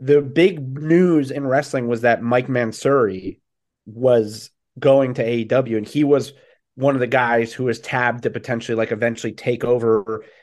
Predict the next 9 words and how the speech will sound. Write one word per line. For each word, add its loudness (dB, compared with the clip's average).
for, 0
like, 0
creative 4
and -2
production -2
in -4
W 2
W 0
E. 0